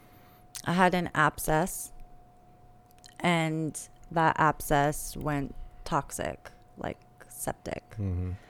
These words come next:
Speaker 1: And, um, I've already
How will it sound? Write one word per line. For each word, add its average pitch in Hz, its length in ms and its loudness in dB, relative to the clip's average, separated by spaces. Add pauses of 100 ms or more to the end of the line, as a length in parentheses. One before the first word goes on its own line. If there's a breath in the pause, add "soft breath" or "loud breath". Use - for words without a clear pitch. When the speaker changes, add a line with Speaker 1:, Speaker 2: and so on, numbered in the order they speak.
(420 loud breath)
Speaker 1:
And, 160 500 2 (120)
um, 143 540 0 (2500 loud breath)
I've 170 240 6
already 165 800 2